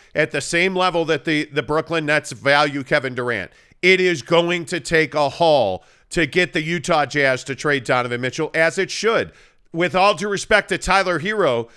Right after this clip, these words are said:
the trade package yesterday of Tyler Herro, Duncan Robinson, and two picks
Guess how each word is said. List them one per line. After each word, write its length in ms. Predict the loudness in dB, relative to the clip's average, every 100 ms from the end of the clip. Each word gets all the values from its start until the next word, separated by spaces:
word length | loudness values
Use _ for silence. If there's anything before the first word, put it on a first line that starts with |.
| -16 -4
the 120 | -2
trade 360 | 0 0 0 2
package 400 | 2 2 -2 0
yesterday 440 | 0 0 0 0
of 100 | 0
Tyler 400 | 0 2 2 0
Herro, 360 | 0 0 0 0
Duncan 400 | 0 0 -2 0
Robinson, 480 | 0 0 -2 -4 -4
and 160 | -4
two 200 | -4 -6
picks 440 | -2 -2 -2 -6